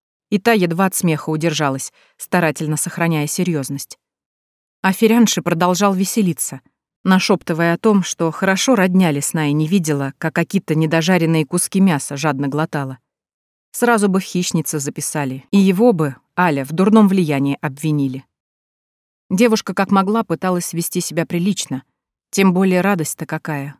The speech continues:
родители мамины нашлись. Но со стоящим рядом Алем это было очень сложно. Ферянша стал серьёзным только когда разговор зашёл о причине,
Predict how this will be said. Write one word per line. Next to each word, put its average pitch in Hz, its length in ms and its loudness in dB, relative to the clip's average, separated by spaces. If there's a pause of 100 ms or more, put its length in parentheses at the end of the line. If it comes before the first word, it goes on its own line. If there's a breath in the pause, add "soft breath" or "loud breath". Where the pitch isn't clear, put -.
родители 185 500 0
мамины 151 360 0
нашлись. 147 520 -8 (1160)
Но 208 140 6
со 208 140 -2
стоящим 202 580 0
рядом 175 360 0
Алем 185 320 0 (280 soft breath)
это 190 200 0
было 190 200 4
очень 196 340 0
сложно. 135 500 -8 (1080)
Ферянша 214 440 2
стал 190 240 -2
серьёзным 180 640 0
только 175 320 -4
когда 170 300 -2
разговор 175 440 -2
зашёл 175 460 -2
о 160 100 -4
причине, 160 540 -2